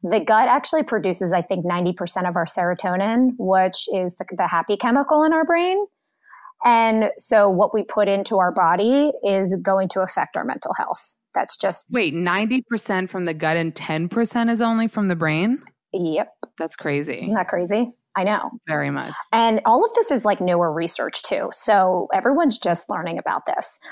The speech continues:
Speaker 1: Um, so I'm not a dietitian or a nutritionist. I have worked with an integrative doctor, and I've learned a lot about different supplements and foods,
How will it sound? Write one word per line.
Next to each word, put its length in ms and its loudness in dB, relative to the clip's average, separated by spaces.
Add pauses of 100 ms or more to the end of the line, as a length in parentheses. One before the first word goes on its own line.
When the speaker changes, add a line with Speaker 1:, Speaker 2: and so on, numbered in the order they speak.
(260)
Speaker 1:
Um, 440 2
so 240 0
I'm 160 6
not 200 4
a 60 2
dietitian 720 0
or 140 2
a 40 0
nutritionist. 800 2
I 60 4
have 240 2
worked 240 0
with 160 -2
an 80 -2
integrative 580 0
doctor, 520 4
and 480 0
I've 200 0
learned 380 0
a 100 0
lot 280 2
about 260 0
different 280 -4
supplements 720 -2
and 260 -4
foods, 580 -2